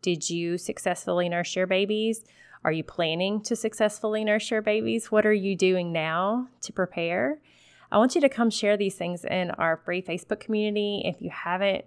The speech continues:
already joined it, the link is down in the show notes so that you can come join us. We'd love to hear from you. We'd love to have you join us. We have a great group of ladies that's growing every day. And we even have a few extra midwives in there. So we have all kinds of support from all different directions.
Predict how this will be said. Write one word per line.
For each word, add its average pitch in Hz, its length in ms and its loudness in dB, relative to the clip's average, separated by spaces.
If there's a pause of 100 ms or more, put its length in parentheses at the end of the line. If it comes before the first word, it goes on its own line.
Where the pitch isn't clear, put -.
already 170 260 0
joined 180 360 -2
it, 202 120 4
the 180 100 0
link 170 200 -2
is 165 180 -6
down 170 400 -2
in 165 140 -6
the 156 100 -8
show 180 240 -2
notes 190 480 -2 (540)
so - 180 4
that 160 220 -2
you 185 60 -6
can 156 100 -8
come 175 220 -8
join 185 280 2
us. 190 320 2
We'd 190 160 0
love 180 600 2
to 190 100 -2
hear 175 220 -2
from 226 180 0
you. 240 120 2
We'd 214 100 4
love 202 160 8
to 202 60 -2
have 185 180 0
you 180 100 -2
join 180 220 0
us. 190 120 -2
We 190 60 -2
have 175 60 0
a 170 40 -2
great 185 300 -2
group 202 240 2
of 185 140 4
ladies 180 380 2
that's - 200 -4
growing 196 640 4
every 175 260 2
day. 214 500 4 (480)
And 175 380 2
we 190 100 4
even 277 180 6
have 277 140 4
a 294 80 4
few 302 200 4
extra 285 280 2
midwives 247 440 4
in 170 120 2
there. 160 280 -2
So - 180 -2
we 185 120 2
have 202 140 0
all - 140 4
kinds 214 300 2
of 220 80 -2
support - 400 0
from 185 160 -6
all 190 160 2
different 196 340 -2
directions. 185 880 0